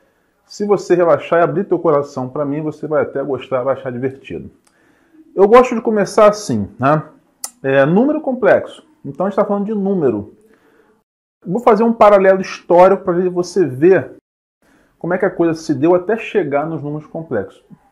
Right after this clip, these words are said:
Muito, muito superficialmente, eu não vou entrar, lógico, no contexto histórico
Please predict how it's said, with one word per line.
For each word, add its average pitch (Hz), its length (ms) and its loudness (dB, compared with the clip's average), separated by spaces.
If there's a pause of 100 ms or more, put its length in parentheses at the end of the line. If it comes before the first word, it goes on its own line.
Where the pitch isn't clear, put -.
(100)
Muito, 190 800 -6
muito 180 220 -10
superficialmente, 190 1040 -4
eu 196 40 -6
não 185 80 -6
vou 175 140 -8
entrar, 160 500 -2
lógico, 147 320 -2
no 151 80 -8
contexto 143 380 -10
histórico 139 440 -2